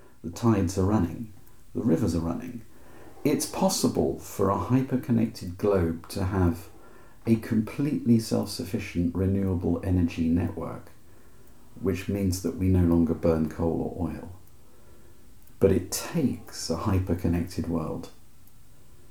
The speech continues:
At the same time, that same world provides a platform for corporations and governments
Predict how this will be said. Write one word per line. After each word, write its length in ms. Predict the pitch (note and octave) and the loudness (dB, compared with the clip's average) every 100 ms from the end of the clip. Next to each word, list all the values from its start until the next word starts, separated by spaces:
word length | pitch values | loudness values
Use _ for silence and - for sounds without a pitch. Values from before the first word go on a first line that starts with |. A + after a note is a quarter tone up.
| - - | -18 -8
At 220 | - - | -6 -2
the 80 | E2 | -4
same 340 | - F2 E2 | 0 0 0
time, 480 | E2 D#3 E3+ - - | -2 2 4 2 -2
that 260 | F2+ E2 - | -4 -4 -4
same 380 | - - E3+ F2+ | 0 4 6 4
world 400 | D#2 - - - - - - - - | 2 -4 -8 -14 -18 -20 -20 -20 -16
provides 500 | - G#2+ G#2+ G2 F2+ | 2 4 6 4 2
a 40 | F2 | -2
platform 600 | G2 G2 - - F2+ E2+ | 0 0 -2 0 4 4
for 120 | - | 0
corporations 920 | - G#2 F2+ F#2 F2+ F2 - D#2+ - | -2 -2 0 0 0 -2 -2 -4 0
and 160 | F#2+ | 2
governments 840 | F#2 E2+ E2 D#2 - - - - | 2 2 0 0 -2 -6 -10 -10